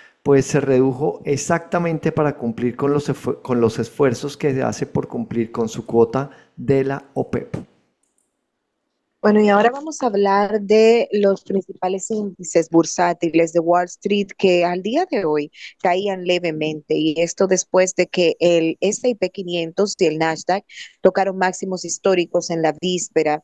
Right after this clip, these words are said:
Speaker 2: con la atención puesta en el informe de empleo que se publicará el viernes, así como en los datos y comentarios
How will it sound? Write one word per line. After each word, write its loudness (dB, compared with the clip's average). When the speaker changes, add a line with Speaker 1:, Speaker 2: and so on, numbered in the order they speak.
Speaker 2:
con 4
la 4
atención 0
puesta -2
en -6
el -6
informe 0
de 2
empleo 2
que 0
se -4
publicará 0
el -6
viernes, 0
así -2
como 0
en -2
los -2
datos -2
y -4
comentarios 0